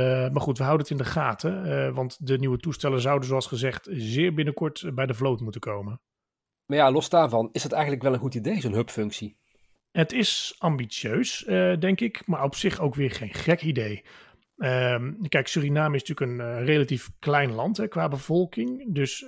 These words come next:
Speaker 1: ja, het point-to-point verkeer is gewoon vrij beperkt. Ehm, dus er zijn denk ik wel kansen voor een hub, mits de infrastructuur ervoor is, hè. Je moet natuurlijk de airport hebben om het te ondersteunen, eh, en de toestellen, eh, om een netwerk op te bouwen.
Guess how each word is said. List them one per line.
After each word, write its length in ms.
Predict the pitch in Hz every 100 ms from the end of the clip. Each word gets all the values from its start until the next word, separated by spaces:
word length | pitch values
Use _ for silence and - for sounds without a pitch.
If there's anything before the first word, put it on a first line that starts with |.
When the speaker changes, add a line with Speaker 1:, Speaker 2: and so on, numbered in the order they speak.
| 247
Speaker 1:
ja, 140 | 151
het 140 | 127 -
point-to-point 680 | 170 139 131 - 190 202
verkeer 440 | - 131 151 117 -
is 160 | 196
gewoon 300 | - 135 123
vrij 280 | 117 131 127
beperkt. 800 | 110 - 196 131 107 - - _ - _ _ _ _ _
Ehm, 640 | 160 135 127 120 120 131
dus 180 | 120 147
er 100 | 147
zijn 400 | 139 180 165 117
denk 200 | 107 185
ik 120 | 165 127
wel 140 | 127
kansen 360 | - 180 - 113
voor 200 | 123 113
een 140 | 104
hub, 220 | 123 170 - - _ _ _ _
mits 360 | - 143 175 -
de 100 | 165
infrastructuur 720 | 175 175 165 143 147 170 147
ervoor 220 | 123 123 110
is, 180 | 104
hè. 60 | 165
Je 140 | 175
moet 160 | 120 110
natuurlijk 220 | 120 170
de 60 | 165
airport 280 | 147 135 120
hebben 320 | 127 117 131
om 100 | 120
het 80 | 120
te 80 |
ondersteunen, 720 | 143 120 113 135 113 110 107 - _ _ _ _
eh, 340 | 131 123 196
en 100 | 147
de 60 | 123
toestellen, 920 | 196 185 190 175 160 147 151 143 143
eh, 300 | 175 156 196
om 160 | 247 147
een 60 | 143
netwerk 340 | 208 180 143
op 120 | 120
te 100 | 127
bouwen. 400 | 110 104 98 110